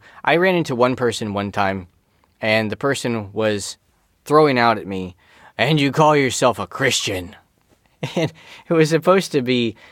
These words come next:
uh, somehow the person did not think that I was acting like a Christian should act. And what was going on was the person had owed money. Uh, tuition was due, and it wasn't one week of tuition, it had been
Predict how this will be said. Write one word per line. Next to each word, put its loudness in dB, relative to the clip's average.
uh, -6
somehow 4
the -4
person 0
did 2
not 2
think -4
that -2
I 0
was -8
acting 0
like -4
a -6
Christian -8
should -8
act. -10
And 0
what 4
was -2
going 2
on 4
was -4
the -14
person 0
had -4
owed -2
money. -6
Uh, -10
tuition 0
was -4
due, -6
and -2
it 4
wasn't 2
one 2
week -2
of -10
tuition, -4
it -8
had -8
been -4